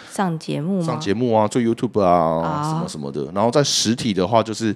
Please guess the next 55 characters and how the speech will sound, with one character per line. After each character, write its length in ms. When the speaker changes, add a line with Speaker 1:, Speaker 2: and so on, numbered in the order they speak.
Speaker 2:
去， 640
可 140
能 80
会 40
变 160
成 120
是 100
很 160
多 140
小 280
型 300
的 140
live 140
house 340
的 40
演 140
唱-， 100
Speaker 1:
嗯， 520
Speaker 2:
live 120
演 240
唱 180
会 200
这 100
样 120
子。 100
Speaker 1:
好 60
像 0
是。 20
Speaker 2:
但 160
当 100
然 80
这 120
就 60
是 180
看 220
你 100
的， 200
要 120
有 60
一 60
定 80
的 100
功 180
力 100
才 120
可 60
以 40
这 100
样 120
做 180
啦。 140
Speaker 1:
我 100
记 240
得 120
我 200